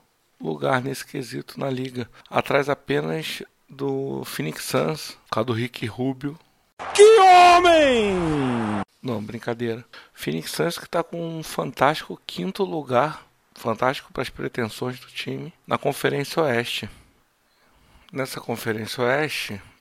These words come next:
Speaker 1: os destaques negativos são o Golden State Warriors, que é o último, que é, vai pegar essa temporada como temporada sabática. O New Orleans Pelicans, que é o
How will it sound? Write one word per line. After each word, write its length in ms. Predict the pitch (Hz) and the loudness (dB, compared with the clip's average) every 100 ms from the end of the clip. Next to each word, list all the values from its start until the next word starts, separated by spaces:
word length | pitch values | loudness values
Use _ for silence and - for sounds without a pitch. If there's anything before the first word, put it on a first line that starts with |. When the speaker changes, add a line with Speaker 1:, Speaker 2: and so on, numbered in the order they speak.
| _ | _
Speaker 1:
os 120 | - 113 | -10 -8
destaques 500 | 117 - 127 - - | -6 -4 -4 -4 -6
negativos 720 | 117 110 - 107 104 101 - | -4 -4 -4 -10 -10 -10 -10
são 240 | 113 110 | -10 -8
o 40 | |
Golden 200 | 107 107 | -8 -6
State 400 | 98 - 107 - | -6 -6 -8 -8
Warriors, 600 | 120 123 151 175 180 - - _ - | -8 -8 -8 -8 -8 -12 -16 _ -10
que 100 | - | -4
é 60 | |
o 60 | 104 | -4
último, 520 | 113 143 - 190 190 - _ _ - - - - _ _ _ _ _ - | -6 -10 -10 -12 -12 -18 _ _ -20 -20 -20 -20 _ _ _ _ _ -12
que 120 | - | -6
é, 420 | 101 98 92 92 90 | -4 -4 -6 -10 -10
vai 140 | 101 | -8
pegar 280 | 101 104 98 | -2 -2 0
essa 220 | 98 - | -2 -4
temporada 500 | 98 101 - 113 104 | -6 -6 -4 -4 -4
como 200 | 101 107 | -6 -8
temporada 500 | 107 113 104 110 104 104 - _ _ | -8 -8 -4 -4 -4 -8 -12 _ _
sabática. 840 | - - 113 104 113 - - 101 - _ _ _ - - - - - _ _ - 349 _ _ _ | -8 0 0 2 -2 -2 -10 -10 -14 _ _ _ -20 -20 -20 -20 -20 _ _ -20 -20 _ _ _
O 640 | - 123 120 117 113 117 - | -4 -2 0 -2 -4 -6 -8
New 260 | 127 143 | -6 -2
Orleans 380 | 156 147 151 143 - _ | 2 2 0 -8 -12 _
Pelicans, 720 | - 120 110 - 110 107 - - _ _ | 2 2 2 -4 -10 -10 -16 -20 _ _
que 140 | - 120 | -2 0
é 40 | |
o 200 | 113 117 | 0 -2